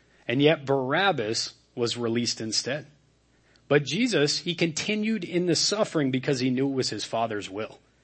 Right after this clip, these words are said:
You know, we're put in our suffering for reasons we may not know exactly why,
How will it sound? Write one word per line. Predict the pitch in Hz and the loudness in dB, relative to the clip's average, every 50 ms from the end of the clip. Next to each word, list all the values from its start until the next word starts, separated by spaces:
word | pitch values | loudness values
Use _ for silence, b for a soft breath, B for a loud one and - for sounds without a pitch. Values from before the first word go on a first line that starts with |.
| _ _ _ _ _ _ _ _ _ _ _ _ _ _ _ _ _ _ _ _ - | _ _ _ _ _ _ _ _ _ _ _ _ _ _ _ _ _ _ _ _ 2
You | 143 | 6
know, | 151 180 175 | 8 10 10
we're | 165 175 196 185 | 10 10 8 6
put | - - 202 185 | 6 4 4 4
in | 185 | 6
our | 180 175 | 4 4
suffering | 160 - - 180 170 - - 185 175 165 | 6 6 6 6 6 6 4 2 0 0
for | - - | 0 0
reasons | 135 135 151 156 143 143 120 117 | 0 2 2 2 0 -2 -2 0
we | 131 147 | 0 2
may | 143 139 139 139 | 2 2 2 2
not | 139 139 135 139 | 2 2 2 0
know | 131 131 131 131 | 0 0 0 0
exactly | 123 107 - 120 120 120 - 131 | 0 0 0 0 0 0 -2 -2
why, | 117 107 107 104 110 120 | -2 -2 -2 -2 -4 -6